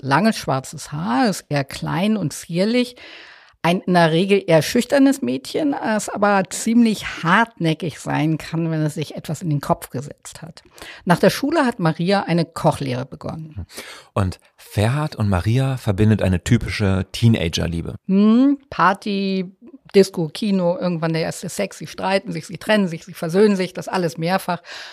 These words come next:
Speaker 1: Und als Maria dann im Juli zweitausendvierzehn schwanger wird, ist sie mit Ferhat seit neun Monaten zusammen.
Speaker 2: Dass Maria das Kind behalten will und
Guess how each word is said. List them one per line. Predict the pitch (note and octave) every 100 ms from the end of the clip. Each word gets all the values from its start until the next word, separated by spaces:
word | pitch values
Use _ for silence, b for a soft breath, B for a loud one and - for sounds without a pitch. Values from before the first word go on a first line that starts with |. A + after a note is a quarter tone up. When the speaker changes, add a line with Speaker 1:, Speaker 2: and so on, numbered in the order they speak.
| B B
Speaker 1:
Und | - E3
als | E3 F3 -
Maria | D3 D3 A#3+ B3
dann | F#3+ E3+
im | D#3
Juli | D#3+ G3+ G#3
zweitausendvierzehn | - D#3 D#3+ C#3+ D3 - - F#3+ F#3 E3 D3
schwanger | - D#3+ F3+ E3+
wird, | E3+ F3 B B B B B
ist | - G3 -
sie | G#3
mit | F3+ E3+
Ferhat | - - E3 G#3 G3 F#3+
seit | - E3 E3 E3
neun | E3 D3+ E3+
Monaten | D#3 C3+ B2 - B2+
zusammen. | - C#3+ - F#3+ -
Speaker 2:
Dass | G#2 G#2+ - -
Maria | G#2+ G2 G2 B2+ D#3+
das | B2 -
Kind | - B2
behalten | - F2 G2+ G2+ D2+
will | D2+ D2+ E2
und | F#2 F#2+